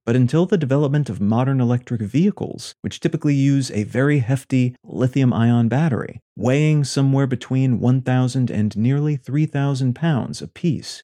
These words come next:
we've only needed relatively small quantities of this material.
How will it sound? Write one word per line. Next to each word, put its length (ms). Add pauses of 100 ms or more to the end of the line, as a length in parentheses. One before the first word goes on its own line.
we've 180
only 240
needed 380
relatively 500
small 320
quantities 680
of 100
this 180
material. 600